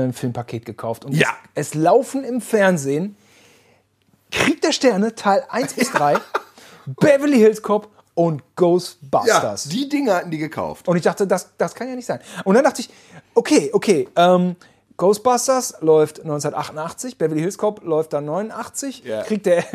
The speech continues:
Speaker 1: <laughs> Krieg der Sterne läuft dann neunzig, einundneunzig, zweiundneunzig.
Speaker 2: Ja.
Speaker 1: Nix da.
Speaker 2: Nee, die
Speaker 1: Haben
Speaker 2: kamen
Speaker 1: die
Speaker 2: direkt.
Speaker 1: innerhalb von ein, zwei, zwei, drei Monaten haben die die Dinger rausgeballert. Ich war im Himmel.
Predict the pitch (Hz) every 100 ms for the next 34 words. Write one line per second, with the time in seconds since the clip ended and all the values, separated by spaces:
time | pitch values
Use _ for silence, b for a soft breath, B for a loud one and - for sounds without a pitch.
0 | 220 214 - 226 196 175 196 196 208 190
1 | 185 165 175 285 339 330 285 - 214 214
2 | 240 285 311 - 208 175 156 127 117 -
3 | _ 123 151 180 - 104 92 - 185 220
4 | 185 220 294 311 294 320 - 196 - 190
5 | 185 185 - _ - 175 202 190 - 185
6 | 185 - 214 202 190 196 208 180 151 147
7 | 160 165 160 330 247 180 175 147 120 131
8 | 110 101 - b b b b _ 135 110
9 | 98 107 156 135 95